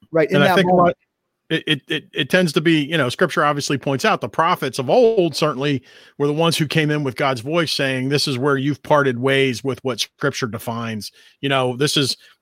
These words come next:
Speaker 2: take a look, repent from your sins," kind of thing. Um, and that's, I think, what we're talking about when we talk about the pro-,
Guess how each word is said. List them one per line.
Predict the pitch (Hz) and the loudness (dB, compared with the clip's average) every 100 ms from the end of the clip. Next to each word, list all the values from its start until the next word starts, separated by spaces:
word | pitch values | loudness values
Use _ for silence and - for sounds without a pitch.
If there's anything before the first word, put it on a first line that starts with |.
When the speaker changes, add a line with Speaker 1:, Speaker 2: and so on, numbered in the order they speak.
| - 95 - - - - - | -14 -12 -10 -10 -6 -6 0
Speaker 2:
take | 180 170 | 4 4
a | |
look, | 151 156 151 | 4 4 2
repent | 147 - 165 147 | 0 0 0 2
from | 151 | 2
your | 135 | 2
sins," | - 147 143 | 2 0 0
kind | - 127 127 | -2 -2 -4
of | - | -4
thing. | 131 117 117 113 - - - | -6 -6 -8 -10 -12 -18 -6
Um, | 131 | -4
and | 139 | 0
that's, | 175 180 160 | 0 0 -2
I | 135 | 0
think, | 175 160 | 2 2
what | 123 | 0
we're | 123 | 0
talking | 147 139 - 123 | 2 2 0 -2
about | 120 117 | -2 -2
when | 120 | -4
we | 127 | -4
talk | 123 139 123 | 0 0 0
about | 123 120 107 | -2 -2 -4
the | |
pro-, | - 139 | -2 -2